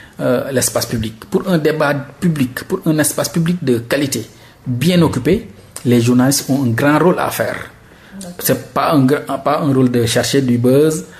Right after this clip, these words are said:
Speaker 1: pas un rôle de chercher à mettre en valeur un tel politicien au détriment d'un autre politicien, mais un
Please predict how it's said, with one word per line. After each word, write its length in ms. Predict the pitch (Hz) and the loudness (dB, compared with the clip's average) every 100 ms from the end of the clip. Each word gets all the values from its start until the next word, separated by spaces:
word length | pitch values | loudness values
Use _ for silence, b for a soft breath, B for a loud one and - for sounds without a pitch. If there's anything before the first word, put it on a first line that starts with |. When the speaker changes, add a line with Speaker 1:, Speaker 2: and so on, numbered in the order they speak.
| B - | B -8
Speaker 1:
pas 200 | 151 - | -8 -2
un 100 | 135 | 2
rôle 220 | 127 131 | 4 4
de 100 | 123 | 2
chercher 460 | 117 120 117 143 139 | 0 -2 -2 -4 -4
à 140 | 117 | -2
mettre 300 | 117 131 127 - | 0 0 -2 -8
en 180 | 123 120 | -6 -4
valeur 440 | 123 120 123 123 113 B B - - | 0 2 4 2 0 B B -14 0
un 180 | 131 127 127 - | 4 4 0 -4
tel 240 | 143 139 | 0 0
politicien 720 | 135 127 117 - - 127 147 220 B B - | 2 0 0 -2 0 2 2 -2 B B -4
au 100 | 131 | -2
détriment 480 | 127 117 127 139 | 0 2 2 4
d'un 180 | 131 117 | 4 4
autre 100 | 123 | 2
politicien, 580 | - 113 113 - - 190 233 B B B B | 0 -6 -4 -6 -2 -4 -6 B B B B
mais 380 | 147 175 220 - - _ | 0 0 0 -6 -20 _
un 220 | 185 147 | 2 4